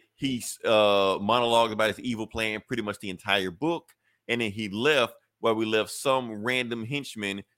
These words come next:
to shoot Spider-Man while Tombstone was gone. You know, random evil henchman shit, you know. Let's get into it. Let's pick up where we,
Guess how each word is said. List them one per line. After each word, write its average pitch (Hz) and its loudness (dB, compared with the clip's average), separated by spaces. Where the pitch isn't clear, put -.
to 117 -2
shoot 147 -8
Spider-Man 87 -2
while 98 2
Tombstone 113 -6
was 85 -12
gone. 76 -8
You 123 -4
know, 87 -2
random 123 -2
evil 113 -2
henchman 92 -8
shit, - -14
you 92 -12
know. 65 -14
Let's 120 0
get 131 2
into 120 0
it. 107 2
Let's 107 0
pick 104 -4
up 90 -4
where 87 -6
we, 80 -6